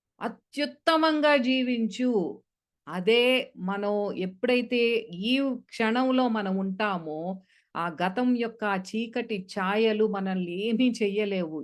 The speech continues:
ఈ వర్తమానంపై దాని షాడో పడదు.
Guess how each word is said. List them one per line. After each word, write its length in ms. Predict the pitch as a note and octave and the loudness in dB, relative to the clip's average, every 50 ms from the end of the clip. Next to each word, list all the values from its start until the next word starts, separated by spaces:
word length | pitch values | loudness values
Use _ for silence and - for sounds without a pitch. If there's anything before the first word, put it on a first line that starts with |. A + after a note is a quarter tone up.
| - | -8
ఈ 140 | E3+ F#3 G3+ | -6 -6 -2
వర్తమానంపై 880 | G#3 F#3+ F#3+ F#3 F#3 - - B3 A#3+ A#3+ A#3 A3+ A3+ A3 G#3+ A3+ B3 B3 | 0 0 0 0 0 -2 -4 -2 -2 0 0 0 0 0 0 0 -2 -2
దాని 280 | G#3+ A3 G#3 G3 G3 | 0 -2 -2 -2 -2
షాడో 540 | F#3 F#3 - G3 G3 A3 A3+ B3 A#3+ A3 A3+ - _ | -4 -2 -2 0 0 0 0 0 -2 -2 -6 -8 _
పడదు. 380 | - G3+ A3 B3 C#4 A#3 G#3 | -2 0 2 2 2 2 2